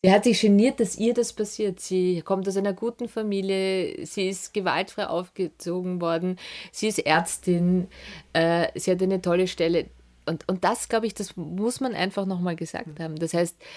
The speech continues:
Speaker 1: das Sprechen, sich trauen zu sagen, „Hey, ist das normal,
Speaker 2: Mhm.
Speaker 1: dass der mir jetzt sagt, ich soll nicht den Löffel“, nein, es ist nicht normal.
Speaker 2: Mhm.
Speaker 1: Und, ähm, deswegen, glaube ich, ist es so wichtig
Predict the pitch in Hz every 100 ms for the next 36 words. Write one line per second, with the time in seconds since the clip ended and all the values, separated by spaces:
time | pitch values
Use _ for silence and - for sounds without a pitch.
0 | - - - _ - 175 - - - 208
1 | 294 - 233 202 - - 180 - - 156
2 | 208 254 - 190 170 165 170 - _ 160
3 | 156 180 - 190 180 185 170 147 117 135
4 | 202 233 247 - - 147 175 - 165 175
5 | 185 175 175 170 170 170 - - 160 -
6 | 156 170 180 175 175 170 143 160 - -
7 | 175 220 190 185 180 226 - 156 135 -
8 | 120 165 _ _ _ _ 147 147 _ _
9 | _ - _ - 165 175 - - - 170
10 | 170 170 175 170 143 - - - _ -
11 | 151 - 202 190 180 190 196 208 196 -
12 | - 50 - - - - 180 160 185 220
13 | 214 180 - - 87 87 - - 190 208
14 | 190 208 185 208 208 - 208 190 -